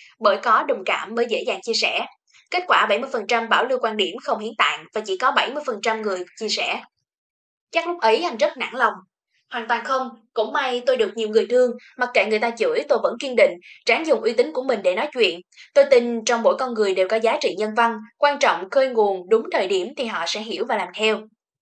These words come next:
Tôi tin chắc trong mười người nghe sẽ có ba người thay đổi suy nghĩ, và chuyện này phải được duy trì theo kiểu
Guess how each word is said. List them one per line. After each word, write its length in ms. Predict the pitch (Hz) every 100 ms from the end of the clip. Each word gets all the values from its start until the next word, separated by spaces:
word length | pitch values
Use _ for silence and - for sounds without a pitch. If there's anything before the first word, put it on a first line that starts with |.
| _ _ _ - - - _
Tôi 100 | 294
tin 160 | 285 247
chắc 200 | 320 359 -
trong 220 | 240 233
mười 140 | 214
người 160 | 208 208
nghe 300 | 214 254 247
sẽ 200 | - - -
có 100 | 277
ba 120 | 240
người 140 | 220 196
thay 100 | 220
đổi 140 | 196
suy 160 | 202 247
nghĩ, 320 | 214 160 285 - - _
và 80 | 233
chuyện 220 | 233 190
này 240 | 220 202 214
phải 140 | 226
được 160 | 240 208
duy 140 | 240
trì 360 | 226 196 180 185
theo 140 | 226 214
kiểu 240 | 202 165